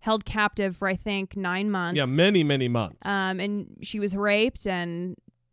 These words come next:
Speaker 1: you know
Speaker 2: She was taken on as a second wife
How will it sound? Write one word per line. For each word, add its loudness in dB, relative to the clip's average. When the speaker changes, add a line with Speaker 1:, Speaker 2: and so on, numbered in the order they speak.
Speaker 1:
you -4
know -2
Speaker 2:
She 0
was 4
taken 2
on 6
as 2
a 2
second 0
wife 0